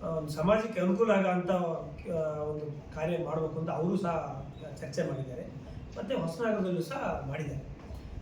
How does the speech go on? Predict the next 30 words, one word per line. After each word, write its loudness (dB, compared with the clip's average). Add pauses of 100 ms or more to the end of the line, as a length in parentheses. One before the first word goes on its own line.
(200)
ಈ, -2
ಈ 0
ನಿಟ್ಟಿನಲ್ಲಿ 4
ಇಡೀ 4
ವಿಧಾನಸಭಾ 2
ಕ್ಷೇತ್ರದಲ್ಲಿ, 2 (1080)
ಆ, 2
ಇವತ್ತು 4
ಅವರು 6 (520)
ತತ್ವ 2
ಸಿದ್ಧಾಂತದ 4 (440)
ಆಧಾರದ 6
ಮೇಲೆ 4
ಅವರ 2
ಹು-, -4
ಹುಟ್ಟಿದ 0
ಹಬ್ಬವನ್ನು 0
ಆಚರಣೆ 0
ಮಾಡೋಕ್ಕೆ -4
ಅವರ 0
ಅಭಿಮಾನಿಗಳು 2
ಮತ್ತು -2
ಕೆಲವು -8
ನಮ್ಮ -4
ಪಕ್ಷದ, -2 (680)
ಆ, 0
ಮುಖಂಡರುಗಳ 4 (680)
ಸಹ -4
ಚಿಂತನೆ 0
ಮಾಡಿದ್ದಾರೆ. -2